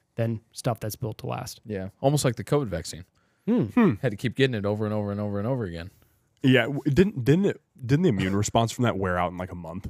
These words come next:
Speaker 2: Probably.
Speaker 3: I think there was literally, like, research came out that basically was useless.
Speaker 2: Yeah.
Speaker 3: It was just gone, and then it just destroyed your immune system
Speaker 2: Yeah.
Speaker 3: <laughs> after.
Speaker 2: But hey, that's a breaking news topic.
Speaker 3: You're, you're right.
Speaker 2: We can't be talking about
Speaker 3: Sorry,
Speaker 2: that.
Speaker 3: guys.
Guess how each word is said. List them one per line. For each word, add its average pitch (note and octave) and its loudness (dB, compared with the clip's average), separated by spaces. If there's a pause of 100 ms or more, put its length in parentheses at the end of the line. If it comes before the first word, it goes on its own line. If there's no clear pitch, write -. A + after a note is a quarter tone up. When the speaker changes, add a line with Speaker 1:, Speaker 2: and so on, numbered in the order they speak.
Speaker 2:
Probably. F2+ -8 (260)
Speaker 3:
I B2+ 8
think C#3 6
there C3+ 8
was B2 4
literally, C3 6
like, C3 -2
research G#2 2
came G2+ 0
out F2+ 0
that F#2 -4
basically G#2 0
was F2 -6
useless. E2+ -10
Speaker 2:
Yeah. D#2+ -10 (340)
Speaker 3:
It - 2
was A2+ 6
just G#2+ -2
gone, F2+ 2
and G#2+ 2
then B2 6
it A2+ 2
just A#2 0
destroyed G2+ 0
your F#2+ -4
immune E2+ -8
system F#2+ -6
Speaker 2:
Yeah. F2+ -10 (100)
Speaker 3:
<laughs> G2+ -2
after. - -2 (160)
Speaker 2:
But C#3+ 6
hey, C3+ 6
that's C3+ 2
a C#3+ 4
breaking G#2+ 0
news F2 -10
topic. - -16 (440)
Speaker 3:
You're, G#2+ -6
you're F#2+ -4
right. D#2 -8 (240)
Speaker 2:
We A#2 -6
can't G#2+ 0
be F#2 -4
talking E2+ -8
about - -14
Speaker 3:
Sorry, G2 4
Speaker 2:
that. F2 -6
Speaker 3:
guys. F2+ -2